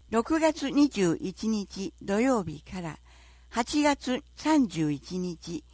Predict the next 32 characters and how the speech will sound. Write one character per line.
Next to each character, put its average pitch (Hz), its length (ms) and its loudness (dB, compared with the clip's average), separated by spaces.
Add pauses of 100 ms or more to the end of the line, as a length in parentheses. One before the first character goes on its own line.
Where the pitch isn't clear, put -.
(200)
日 214 400 -4
曜 175 320 -2
日、 - 160 -12 (1300)
七 - 340 -2
月 285 460 0
八 254 240 4
日 220 320 -6 (320)
火 220 140 -4
曜 214 340 0
日、 - 220 -8 (720)
八 302 340 -4
月 294 340 0
十 247 380 -2
二 233 180 0
日 214 500 -8 (300)
火 214 180 -2
曜 233 300 2
日、 - 240 -8 (380)
休 285 320 4
館。 233 400 0 (840)
時 202 180 -4
間、 240 380 0 (760)
午 294 200 4
前 226 280 0
九 262 220 -4
時 202 200 -6
か 220 180 -6
ら 190 180 -6 (260)
午 240 200 2
後 185 160 0
五 175 240 2
時。 - 220 -14